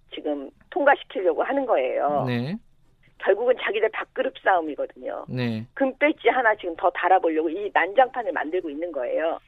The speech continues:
Speaker 2: 공수처.
Speaker 1: 그러면
Speaker 2: 예.
Speaker 1: 공수처는 그들이 말하는 처음의 의도대로 그게 맞을까요? 여기서
Speaker 2: 음.
Speaker 1: 한번 의문점을 제시해야 되는 거죠.
Speaker 2: 음흠.
Speaker 1: 결국 아니라는 거죠.
Speaker 2: 음흠.
Speaker 1: 입으로 떠드는 거하고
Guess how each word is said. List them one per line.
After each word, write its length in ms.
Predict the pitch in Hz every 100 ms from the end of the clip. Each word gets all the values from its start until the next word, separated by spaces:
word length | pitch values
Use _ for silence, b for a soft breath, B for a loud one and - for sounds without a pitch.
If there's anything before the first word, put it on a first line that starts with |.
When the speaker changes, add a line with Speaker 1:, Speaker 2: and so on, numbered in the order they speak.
| -
Speaker 2:
공수처. 420 | 160 147 - 135
Speaker 1:
그러면 580 | 262 302 269 175 185 147
Speaker 2:
예. 240 | 127 113
Speaker 1:
공수처는 760 | 117 240 277 - - 311 226 190
그들이 400 | 175 - 269 294
말하는 760 | 160 147 208 247 170 185 151 - B B -
처음의 340 | - 392 339 320
의도대로 840 | 202 240 294 285 180 156 156 160
그게 220 | - 202
맞을까요? 680 | 156 151 - - 147 147 - - _ _ -
여기서 220 | 277 247
Speaker 2:
음. 20 |
Speaker 1:
한번 320 | 359 302 240 208
의문점을 560 | 262 302 - 208 175 -
제시해야 400 | - - 185 147
되는 240 | 135 131
거죠. 320 | 135 117 - - _ 123
Speaker 2:
음흠. 380 | 113 113 113 110
Speaker 1:
결국 280 | 196 254 247 -
아니라는 440 | 226 277 262 202 147
거죠. 240 | 131 - - - _ _
Speaker 2:
음흠. 400 | 113 101 117 208
Speaker 1:
입으로 380 | 247 311 320 285 -
떠드는 440 | 302 339 359 320 226
거하고 680 | 151 151 - 156 156 120